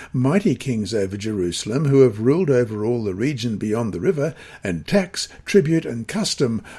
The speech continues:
were paid to them. Now give the command to make these men cease, that this city may not be built until the command is given by me. Take heed now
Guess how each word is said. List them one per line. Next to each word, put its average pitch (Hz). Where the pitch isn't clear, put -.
were 143
paid 104
to 104
them. 95
Now 175
give 208
the 262
command 127
to 170
make 147
these 143
men 113
cease, 98
that 143
this 170
city 117
may 156
not 143
be 170
built 90
until 117
the 117
command 85
is 95
given 87
by -
me. 117
Take 180
heed 170
now 139